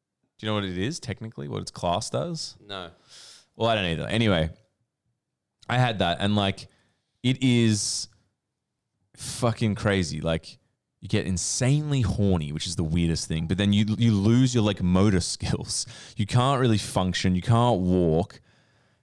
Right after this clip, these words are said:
Speaker 1: Your, your, your perception of things is just,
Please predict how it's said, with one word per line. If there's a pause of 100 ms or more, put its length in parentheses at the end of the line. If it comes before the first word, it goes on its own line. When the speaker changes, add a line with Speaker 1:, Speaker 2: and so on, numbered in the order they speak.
(100)
Speaker 1:
Your, (1200)
your,
your (320)
perception
of
things
is
just,